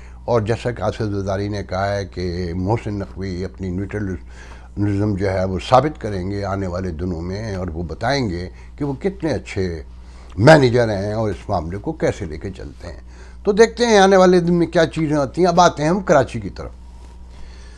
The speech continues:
देखें जी, अभी तक तो फाइनल रिजल्ट आया नहीं है।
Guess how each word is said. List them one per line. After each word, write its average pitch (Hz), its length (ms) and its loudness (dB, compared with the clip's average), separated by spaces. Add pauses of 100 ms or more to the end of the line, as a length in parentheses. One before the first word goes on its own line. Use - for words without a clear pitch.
(600)
देखें 214 240 2
जी, 214 360 10 (400)
अभी 151 200 6
तक 185 200 0
तो 175 120 4
फाइनल 135 360 6
रिजल्ट 117 400 4
आया 76 200 0
नहीं 55 200 -10
है। 52 140 -12